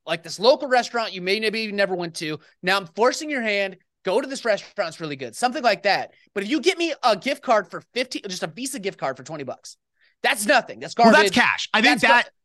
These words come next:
Speaker 2: that, th-, to that, to me, I will say, I don't even wanna include that. We could have talked about that in cash and we didn't.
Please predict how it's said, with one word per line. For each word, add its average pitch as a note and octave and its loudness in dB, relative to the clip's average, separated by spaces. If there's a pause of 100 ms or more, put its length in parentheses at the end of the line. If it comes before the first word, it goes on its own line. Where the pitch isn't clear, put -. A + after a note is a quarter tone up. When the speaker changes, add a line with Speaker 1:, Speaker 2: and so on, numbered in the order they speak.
Speaker 2:
that, E3+ -2
th-, A#3+ 0
to A3 -4
that, E4 4
to D4 -2
me, A#3 2 (260)
I G3+ 2
will A3+ -2
say, F3+ 0
I G3 0
don't B3+ -4
even A#3 -4
wanna A3 0
include F3 -6
that. F#3+ 0
We E3+ -8
could F3 0
have G3 -2
talked F#3 0
about E3+ -8
that E3 0
in D#3 -12
cash D3 -2
and D3+ -14
we B2 -12
didn't. C3 -4